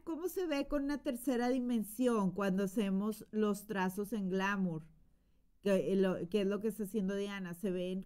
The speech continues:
como esponjosas las cejas. Entonces, cuando no tienen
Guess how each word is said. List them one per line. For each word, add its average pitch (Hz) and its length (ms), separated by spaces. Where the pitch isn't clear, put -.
como 233 320
esponjosas 190 1000
las 151 200
cejas. - 380
Entonces, 196 460
cuando 214 500
no 240 240
tienen 302 480